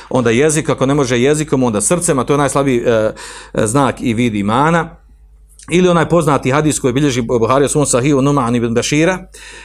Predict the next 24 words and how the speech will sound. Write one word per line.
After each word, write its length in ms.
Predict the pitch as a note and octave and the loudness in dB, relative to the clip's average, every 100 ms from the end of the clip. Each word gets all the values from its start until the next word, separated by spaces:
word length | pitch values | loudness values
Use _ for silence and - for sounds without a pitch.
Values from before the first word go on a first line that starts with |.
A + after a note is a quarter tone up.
| - | -4
u 120 | C#3 | 0
kojem 200 | D#3 D3+ | 2 2
je, 200 | C3+ C#3 | 2 0
ja 140 | C#3 C3+ | 0 0
ću 60 | |
ga 80 | C3+ | -2
samo 200 | C#3+ D3+ | -2 -2
prepričati, 480 | C3 A#2+ C#3+ D3+ A#2 | -4 -2 -2 -2 -2
duže 280 | C#3+ C3+ A#2+ | -2 0 0
hadis, 280 | C#3 D#3+ - | 0 -2 -2
kome 180 | C3+ | -2
je 40 | B2+ | 2
došlo, 500 | D3+ D#3+ F#3 F3+ - - _ - - - - - | 0 2 0 0 -10 -20 _ -20 -20 -20 -20 -8
e, 560 | B2+ B2 A#2+ A#2 A2+ A#2 - - | -2 2 2 2 0 -2 -8 -8
kaže 240 | - B2+ B2+ | -2 0 2
da 80 | C#3 | 0
je 100 | - | 0
primjer 400 | E3+ G3+ F#3+ F#3 | 2 2 2 2
onog 400 | F#3 D#3 G#2+ - - - | 2 2 0 -6 -18 -4
koji 360 | D3 C#3+ C#3 | 0 2 0
stražari 600 | C3 - D#3 E3+ E3+ D#3+ D3 | -2 0 0 2 2 2 2
na 120 | C3+ | 2
granicama, 540 | C#3 E3 E3 E3 D3+ | 2 2 2 0 0
e, 840 | - - - - - - - - | -2 -10 -20 -20 -20 -20 -20 -4